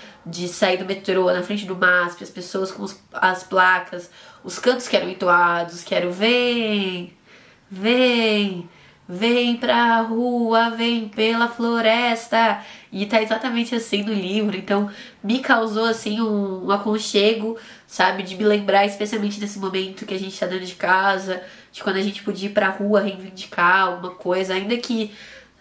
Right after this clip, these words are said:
tivesse sido uma luta perdida, né, tenha sido uma luta perdida,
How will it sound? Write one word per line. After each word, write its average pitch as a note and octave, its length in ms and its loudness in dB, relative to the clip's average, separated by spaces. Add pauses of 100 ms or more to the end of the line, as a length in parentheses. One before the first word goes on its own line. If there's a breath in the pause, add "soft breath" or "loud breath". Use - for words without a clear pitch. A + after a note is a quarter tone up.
(140)
tivesse A#3 360 0
sido G#3+ 120 -6
uma G#3+ 120 2
luta G#3 220 4
perdida, F3+ 840 0
né, F3+ 260 0
tenha A3+ 280 -2
sido F#3 240 -6
uma F3+ 100 -2
luta F3+ 220 -2
perdida, F3+ 600 -2